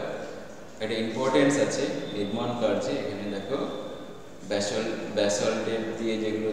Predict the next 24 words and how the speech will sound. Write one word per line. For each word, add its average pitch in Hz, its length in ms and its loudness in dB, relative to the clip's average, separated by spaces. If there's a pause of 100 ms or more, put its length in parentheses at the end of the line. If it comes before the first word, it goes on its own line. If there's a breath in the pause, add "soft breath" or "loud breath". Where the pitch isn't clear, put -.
তৈরি 101 300 2
সেগুলোর 104 500 0
এখানে 104 300 -2
ছবি 104 280 -4
দেওয়া 101 200 0
আছে। 101 140 0
এটা 101 200 -2
দেখো 101 220 0 (260)
বিভিন্ন 104 280 -4 (140)
রকমের 101 360 -2 (680)
এখানে 104 220 -2
একটা 104 180 0
রেল 107 340 4
ট্র্যাকের 104 340 0
ছবি 101 240 -2
দেওয়া 101 240 0
আছে, 101 180 -2 (140)
কনস্ট্রাকশন 101 640 -4
প্রাচীরের 101 600 -2
ছবি 101 200 0
দেওয়া 92 260 -2
আছে - 200 -4
এবং 98 300 -4 (120)
একটা, - 200 -4